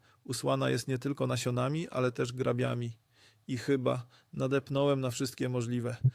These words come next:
Ta lista powstała z moich gorzkich doświadczeń, z bólu pleców po wielogodzinnej pracy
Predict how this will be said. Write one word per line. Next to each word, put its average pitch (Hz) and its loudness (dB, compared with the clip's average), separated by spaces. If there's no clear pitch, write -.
Ta 131 -2
lista 151 0
powstała 135 0
z 127 -2
moich 127 0
gorzkich 127 -2
doświadczeń, 120 -4
z 127 -8
bólu 139 2
pleców 135 0
po 127 -2
wielogodzinnej 127 0
pracy 143 -2